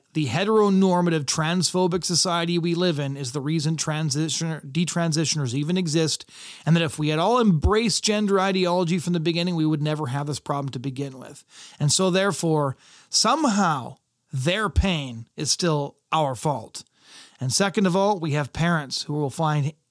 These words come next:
any way to cling with increasing ferocity to the belief that anyone who opposes their transgendered children is a horrible,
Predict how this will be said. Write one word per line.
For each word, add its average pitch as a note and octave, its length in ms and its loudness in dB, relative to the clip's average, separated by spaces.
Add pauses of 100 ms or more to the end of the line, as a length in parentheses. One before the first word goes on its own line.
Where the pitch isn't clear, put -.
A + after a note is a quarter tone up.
any G3+ 320 2
way D3 420 -2
to B2+ 120 -10
cling D3 640 -4 (480)
with D3 160 0
increasing F#3 760 0
ferocity D3+ 920 -4 (800)
to F3+ 120 2
the E3 120 2
belief D3+ 500 -4
that C#3 160 -8 (100)
anyone C#3+ 680 0
who C#3+ 180 -2
opposes C#3+ 800 -2
their C#3+ 460 -4 (220)
transgendered D3+ 1080 -2 (500)
children D3 640 -2 (1040)
is D3 160 0
a C#3 140 -6
horrible, D#3+ 760 0